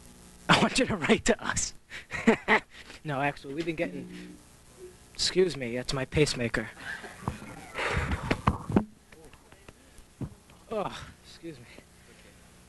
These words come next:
no. <laughs> Excuse me.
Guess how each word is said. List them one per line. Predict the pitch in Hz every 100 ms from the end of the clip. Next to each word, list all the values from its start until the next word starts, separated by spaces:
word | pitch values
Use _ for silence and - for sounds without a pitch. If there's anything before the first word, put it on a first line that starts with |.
| - - - - - - - - - - - - -
no. | - - 539 415 - - - 740 - - - - - - - - 165 - -
<laughs> | 175 - 185 - 190 165 - - - - - - - - - - - - -
Excuse | - - 175
me. | 120